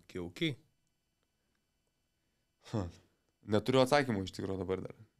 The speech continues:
Speaker 2: Kas, nežinau, kas bus ateityje iš tikrųjų.
Speaker 1: Nu, ar matai save toje organizacijoje dar?
Speaker 2: Šiuo metu, kol dalyvauju Jutimieji, tai nematau Kiaukiai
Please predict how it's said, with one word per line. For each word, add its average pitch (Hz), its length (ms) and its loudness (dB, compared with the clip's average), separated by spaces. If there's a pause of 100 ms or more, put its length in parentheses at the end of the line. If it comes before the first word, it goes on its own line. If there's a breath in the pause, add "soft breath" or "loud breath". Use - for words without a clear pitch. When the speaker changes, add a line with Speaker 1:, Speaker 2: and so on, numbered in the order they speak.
(800)
Speaker 2:
Kas, 107 160 -2
nežinau, 113 460 2
kas 110 120 -2
bus 110 200 -8
ateityje 117 380 -4
iš - 60 -10
tikrųjų. - 260 -20 (1080)
Speaker 1:
Nu, 139 100 2
ar 139 80 2
matai 147 240 0
save 113 200 -6
toje 110 160 -6
organizacijoje 104 460 -8
dar? 95 140 -12 (1900)
Speaker 2:
Šiuo 107 300 0
metu, 104 280 -2
kol 101 160 0
dalyvauju 95 600 0
Jutimieji, 95 420 -4
tai 101 120 -8
nematau 117 420 -4
Kiaukiai 92 560 -6